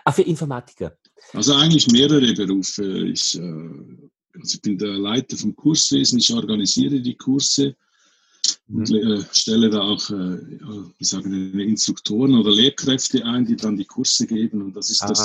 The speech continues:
Speaker 1: Ah.
Speaker 2: für den Informatiker. Da
Speaker 1: Mhm.
Speaker 2: gibt es zwei Fachrichtungen, Applikation, Systemtechnik.
Speaker 1: Mhm.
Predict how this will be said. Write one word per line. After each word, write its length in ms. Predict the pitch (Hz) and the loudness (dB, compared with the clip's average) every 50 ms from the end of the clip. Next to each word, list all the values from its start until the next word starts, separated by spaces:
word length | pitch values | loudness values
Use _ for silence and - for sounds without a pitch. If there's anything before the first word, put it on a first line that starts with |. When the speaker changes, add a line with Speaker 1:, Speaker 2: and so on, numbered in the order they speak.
| 104 98 | -2 -2
Speaker 1:
Ah. 40 | 95 | -4
Speaker 2:
für 60 | 98 | -2
den 180 | 90 98 - 117 | -2 0 2 4
Informatiker. 800 | 135 156 - 180 165 160 156 165 175 - - - - - 196 190 - - _ _ _ _ _ - | 4 4 4 4 4 4 4 2 0 0 -4 -8 -2 0 0 0 0 -4 _ _ _ _ _ -8
Da 80 | - 95 | -8 -4
Speaker 1:
Mhm. 40 | |
Speaker 2:
gibt 160 | 92 - 127 - | -4 -4 -2 -2
es 100 | - - | -2 -2
zwei 240 | - 101 98 101 | 0 0 -2 -2
Fachrichtungen, 800 | 95 - 127 127 - - - 147 147 - - - 131 135 127 - | 0 -2 -2 -2 -2 2 2 2 2 4 2 2 2 2 2 0
Applikation, 800 | - 127 - - 135 - - 120 - - - - 120 120 117 113 | -2 -4 0 -2 -4 -2 -2 -6 -2 0 2 2 2 2 2 0
Systemtechnik. 880 | - 110 - - - - - - 139 - - 139 131 - - 147 - - - - _ _ _ _ _ _ _ | 0 0 0 0 0 0 0 0 -2 -2 -4 -4 -4 -2 -4 -4 -4 -4 -16 -20 _ _ _ _ _ _ _
Speaker 1:
Mhm. 220 | 107 98 104 113 | -10 -10 -10 -12